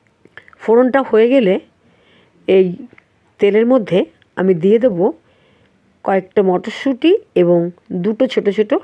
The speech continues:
টমেটো কুচি। ভালো করে নেড়ে চেড়ে নেব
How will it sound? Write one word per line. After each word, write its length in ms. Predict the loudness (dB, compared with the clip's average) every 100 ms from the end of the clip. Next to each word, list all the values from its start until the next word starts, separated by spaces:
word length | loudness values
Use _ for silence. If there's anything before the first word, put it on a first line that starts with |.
| -4
টমেটো 340 | -2 0 -2
কুচি। 360 | -6 -10 -12 -16 _ _ _ _ _ _ _ _ _ _ _ _ -20 _ _ _ _ _ _ _ _
ভালো 240 | -4 0 0
করে 300 | 0 0 -2 -6 _ _ 0
নেড়ে 300 | 2 4 2
চেড়ে 260 | 0 2
নেব 320 | 2 2 0